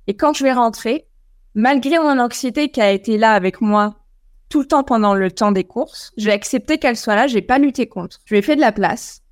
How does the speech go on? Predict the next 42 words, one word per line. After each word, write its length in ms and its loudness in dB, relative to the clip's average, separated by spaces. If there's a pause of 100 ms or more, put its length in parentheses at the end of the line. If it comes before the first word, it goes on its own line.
Du 80 -4
coup, 140 -2
j'ai 160 2
pu 120 -4
aller 140 2
faire 200 0
mes 100 2
courses. 280 -6
En 120 2
fait, 260 -2
quand 140 0
t'arrives 260 0
à 80 2
faire 320 -2 (260)
cette 280 -2
action 500 -2 (140)
pour 200 -14
toi, 380 -2 (180)
en, 120 -6 (280)
malgré, 540 2
euh, 240 2
malgré 320 2
le 120 4
contexte 580 -2
et, 180 2
euh, 100 2
que 100 -12
ça 100 -2
soit 220 -4
hyper 260 -2
pénible, 240 0
bah, 100 2
quand 160 -4
tu 160 -6
rentres, 300 -2 (340)
même 120 2
si 180 -6
t'es 120 2
lessivé, 600 -2 (340)
bah, 100 0
tu 180 -4
dis, « 260 -2